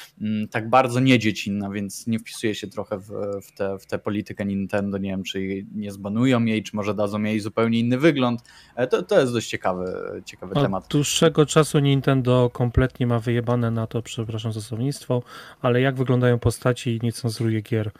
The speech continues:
Speaker 2: Nawet niektóre gry są cenzurowane na PlayStation i Xboxie, a Nintendo nie ma z tym problemu,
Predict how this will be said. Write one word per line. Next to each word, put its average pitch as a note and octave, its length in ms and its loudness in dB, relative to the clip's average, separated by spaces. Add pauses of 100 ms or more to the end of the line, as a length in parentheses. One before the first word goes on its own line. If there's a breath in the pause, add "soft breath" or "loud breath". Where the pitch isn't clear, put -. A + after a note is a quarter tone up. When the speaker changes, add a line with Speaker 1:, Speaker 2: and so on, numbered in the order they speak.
(300 soft breath)
Speaker 2:
Nawet B2 220 2
niektóre C3 340 4
gry B2 160 2
są B2 140 0
cenzurowane A#2 580 2
na A2+ 100 0
PlayStation A#2 580 -4
i A2+ 40 0
Xboxie, B2 540 2 (440 loud breath)
a B2+ 160 2
Nintendo A#2 640 2 (160)
nie A2+ 120 -2
ma G#2+ 80 -2
z - 80 -8
tym A2 100 -6
problemu, G#2+ 380 -4